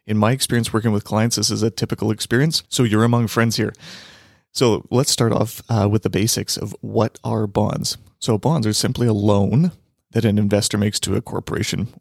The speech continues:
or government. It's pretty much as simple as that. So when you buy a bond, that money goes to the issuer,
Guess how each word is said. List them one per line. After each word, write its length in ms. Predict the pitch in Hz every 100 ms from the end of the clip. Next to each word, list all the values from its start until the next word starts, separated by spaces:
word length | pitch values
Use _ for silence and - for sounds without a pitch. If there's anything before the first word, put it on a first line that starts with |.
| -
or 140 | 113
government. 420 | 113 110 - - - _ _ _ -
It's 120 | -
pretty 200 | - 196
much 160 | 175
as 100 | 104
simple 220 | - 135 110
as 80 |
that. 220 | 113 - _ _ _ _ _ -
So 140 | -
when 120 | 104
you 60 | 110
buy 200 | 107 120
a 80 | 151
bond, 420 | 110 104 101 117 - _ _
that 200 | 110 113
money 200 | 113 101
goes 300 | 107 - -
to 100 | -
the 140 | - 98
issuer, 420 | - 135 160